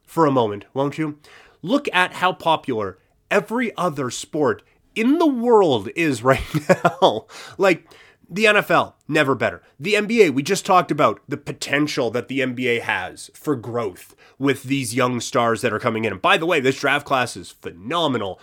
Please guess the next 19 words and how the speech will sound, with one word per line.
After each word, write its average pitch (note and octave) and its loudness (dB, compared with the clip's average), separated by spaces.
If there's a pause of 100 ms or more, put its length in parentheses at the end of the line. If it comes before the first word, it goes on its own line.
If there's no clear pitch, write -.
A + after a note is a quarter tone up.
(100)
so - -4
you're B2+ 2
gonna B2 2
get A2+ -6
more D3 6
of F#2 -2
that. E2+ -14 (400)
And F3 -4
then G3+ 0 (180)
you F3+ -6
look F#3+ -2
at D#3 -4
the G3 0
N F#3+ 2
H F3 -2
L, C#3+ 2
which C3+ -2
is C#3 0
the, B2+ 0